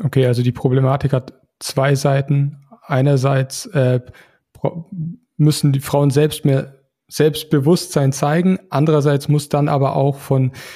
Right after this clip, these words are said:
denen, die, von den Vorgesetzten, von den, ähm, H-R-Leuten auch gleicher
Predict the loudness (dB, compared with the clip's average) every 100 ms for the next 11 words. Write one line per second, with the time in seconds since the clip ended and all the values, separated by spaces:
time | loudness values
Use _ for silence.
0 | -8 0 2 4 2 -2 -12 _ _ -2
1 | 2 2 2 -2 -4 0 0 2 0 2
2 | 2 0 -2 -2 0 0 -4 _ _ -2
3 | 0 0 -2 -6 -14 _ _ _ _ -4
4 | -2 0 -2 -4 -10 -4 -2 0 0 0
5 | -4 _ _ -4 0 0 0 -4 -6 -18
6 | -20 -20 _ _ _ -4 0 0 -4 -14
7 | -18 -20 _ _ -20 -20 -2 0 2 2
8 | 0 -2 -6